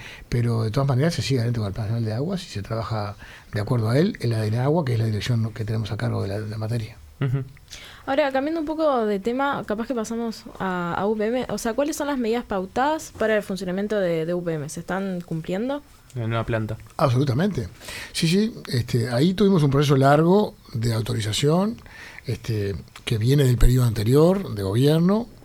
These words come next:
Speaker 1: en el que presentaron el estudio de impacto ambiental. Se hizo todo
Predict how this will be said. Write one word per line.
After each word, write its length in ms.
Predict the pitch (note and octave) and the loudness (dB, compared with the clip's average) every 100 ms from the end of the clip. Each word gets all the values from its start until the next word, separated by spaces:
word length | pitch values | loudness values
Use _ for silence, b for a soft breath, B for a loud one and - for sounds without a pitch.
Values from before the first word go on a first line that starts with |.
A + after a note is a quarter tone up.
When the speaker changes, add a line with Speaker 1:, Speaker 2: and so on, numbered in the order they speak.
| - - | -20 -14
Speaker 1:
en 80 | - | -6
el 60 | G#2+ | -4
que 60 | |
presentaron 520 | G#2+ A2 G2+ A#2+ A#2 G#2+ | -2 -4 -2 0 0 0
el 80 | |
estudio 280 | G#2 - A2+ | -2 -2 0
de 20 | G#2+ | 0
impacto 240 | G#2+ G#2 | -2 -2
ambiental. 500 | G2 G2+ C#3+ E3 G#3+ B B B B B | -4 -2 2 2 0 B B B B B
Se 120 | - | -2
hizo 220 | C3 C3+ A2+ | 2 2 2
todo 520 | C#3 C#3 C3+ B2+ | 4 6 6 4